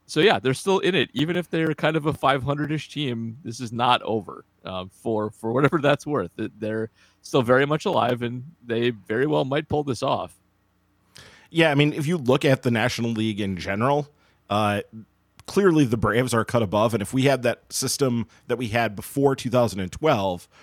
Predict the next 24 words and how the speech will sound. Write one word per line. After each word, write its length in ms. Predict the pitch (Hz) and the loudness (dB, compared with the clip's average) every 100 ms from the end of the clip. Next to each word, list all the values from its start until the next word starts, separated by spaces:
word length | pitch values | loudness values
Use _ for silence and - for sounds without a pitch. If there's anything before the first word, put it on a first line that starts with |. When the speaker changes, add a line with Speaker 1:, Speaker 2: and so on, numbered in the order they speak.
| - | -8
Speaker 2:
where 160 | 104 131 | 0 2
it 60 | |
was 100 | 117 | 2
just 160 | 120 123 | -2 -4
the 80 | 110 | -4
single 280 | 131 117 101 | -2 0 0
wild 280 | 95 107 | 0 -2
card 220 | - 139 - | -2 -2 -2
team, 260 | 160 160 - - _ _ | -4 -4 -8 -20 _ _
that 460 | - 104 95 131 127 | -12 -8 -2 0 0
would 140 | 123 | -4
be 160 | 101 120 | -2 -2
the, 320 | 104 104 101 85 _ _ | -2 -4 -6 -8 _ _
I 60 | 117 | -6
think, 340 | 113 101 - - | -2 -4 -6 -16
best, 600 | 95 - 101 104 - - - | -12 -4 -4 -2 -6 -10 -10
most, 600 | 104 98 101 95 - 101 | -6 -2 -2 -4 -8 -6
uh, 300 | 95 90 87 - _ _ - - | -4 -4 -8 -12 _ _ -12 -4
fair 300 | 101 120 127 | 0 0 0
system 480 | - 139 - 156 143 | -4 -6 -4 -4 -4
that 120 | 123 | -4
you 120 | 120 | -6
could 160 | 117 92 | -4 -4
have 340 | 98 120 127 | -2 -2 -4